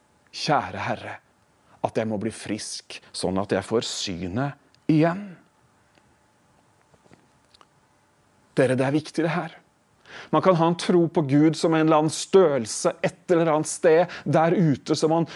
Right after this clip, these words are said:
føler man ikke har noe kontroll på i det hele tatt. Eller så kan man gå fra å være utenfor til å være innenfor, til å regne med Guds eksistens i hvert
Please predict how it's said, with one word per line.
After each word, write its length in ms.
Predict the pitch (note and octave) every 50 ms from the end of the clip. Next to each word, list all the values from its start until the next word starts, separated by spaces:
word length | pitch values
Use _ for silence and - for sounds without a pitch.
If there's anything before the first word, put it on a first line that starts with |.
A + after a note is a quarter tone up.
| - -
føler 340 | - G#3+ G#3 D#3+ B2 B2
man 140 | D3 F3+ F#3+
ikke 200 | - - D#3+ D#3+
har 120 | F3+ E3+ F3
noe 200 | E3+ D3+ B2+ B2+ -
kontroll 400 | E3 D3+ - D3+ D#3 C3+ C3 -
på 120 | D#3 D3+
i 40 | D#3
det 80 | E3 D#3+
hele 180 | C3+ A2 -
tatt. 220 | D3+ D3+ D#3 - _ - _ _ _ _ _ _ _ _ -
Eller 120 | - A#2+ A#2
så 160 | G#2 B2+ A#2
kan 140 | - C3 C3
man 140 | C3+ C3+ B2+
gå 140 | A#2 B2+ A#2+ B2+ C3+ C#3 -
fra 140 | C3+ B2 B2+
å 60 | B2+
være 260 | C3+ B2 B2 C#3 -
utenfor 720 | F3 E3 C#3 - - - - B2+ B2+ - - D3 D#3+ D3+ D3 - - - - - -
til 160 | C#3+ B2+ C3
å 20 |
være 220 | C3+ C3+ C3+ D3+ - - -
innenfor, 680 | E3+ D3+ B2+ A2 G2 F#2+ G2+ G#2+ - - F3+ D#3+ E3 - - - -
til 160 | - - - C3
å 80 | C3 C3+
regne 560 | B2+ C3+ F3 D#3+ E3+ C#3+ B2 A2+ A2 A2 C3 D3
med 460 | D3 C3+ B2 B2 C3 D3 D#3+ D3+ C3 A#2
Guds 380 | D#3 E3 - - - - - - -
eksistens 840 | C#3+ - - - - E3 D#3 - - C#3+ C#3+ D#3+ D#3+ D3 - - - - - - - - _ - - - _ _ -
i 140 | D3+ D#3+ D3+
hvert 220 | F3+ F3 F3 -